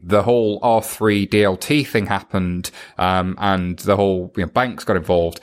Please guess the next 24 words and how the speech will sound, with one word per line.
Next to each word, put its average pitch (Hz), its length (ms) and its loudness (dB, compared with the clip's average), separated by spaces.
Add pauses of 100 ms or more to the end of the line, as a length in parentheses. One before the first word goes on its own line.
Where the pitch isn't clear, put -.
(120)
So - 120 -6
the 120 100 4
open 165 240 0
source 120 240 0
community 101 460 -2
was 90 220 -4
pretty - 340 -2
slopey 104 420 -2
shoulders 104 500 2
for - 140 -4
a 90 40 -2
little 90 220 -2
while, 87 240 0
if, - 180 -12
if - 120 -12
we're 101 80 -2
being 92 220 -2
honest. 117 420 -2 (360)
But 123 160 -2
now 170 200 0
we've 226 180 -2
seen 151 300 0
the 117 120 4
AngelList, 110 880 -2